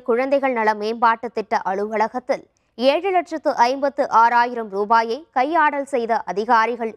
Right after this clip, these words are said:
இருவர் மீது நடவடிக்கை எடுக்க கோரி குற்றப்பிரிவு போலீசில்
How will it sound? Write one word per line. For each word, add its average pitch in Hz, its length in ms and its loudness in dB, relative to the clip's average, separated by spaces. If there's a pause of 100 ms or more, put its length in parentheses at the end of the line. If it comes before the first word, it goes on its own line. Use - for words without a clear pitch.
இருவர் 226 340 0
மீது 247 200 0 (460)
நடவடிக்கை 320 720 0
எடுக்க 254 280 0
கோரி 240 460 -2
குற்றப்பிரிவு 302 580 -2 (100)
போலீசில் 226 460 -2